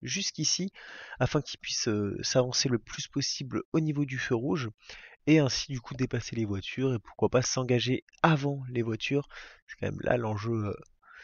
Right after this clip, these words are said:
pour gagner un petit peu de temps, c'est pas juste mettre des voies de bus, euh, là où il n'y a pas forcément de bouchons.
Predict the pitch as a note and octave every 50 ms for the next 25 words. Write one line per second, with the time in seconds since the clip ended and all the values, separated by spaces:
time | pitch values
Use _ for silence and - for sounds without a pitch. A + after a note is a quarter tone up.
0 | - - - - - G#2 G#2+ A#2 A2+ A#2+ A#2+ A#2 A2+ A2+ - - - A2+ G#2+ _
1 | - C3 C#3+ D3+ C#3 - - - - - - - B2 A#2+ A#2+ A#2+ - - B2+ B2
2 | B2 A#2+ A#2 A#2+ A2+ A2 G#2+ G#2 A2 A#2+ B2 B2+ - - - - - - - -
3 | - C3 B2+ A#2+ B2 A#2+ - B2+ C3+ - - A#2+ - C3 B2 A#2+ A#2 A2+ A#2+ A#2
4 | - - D3+ D#3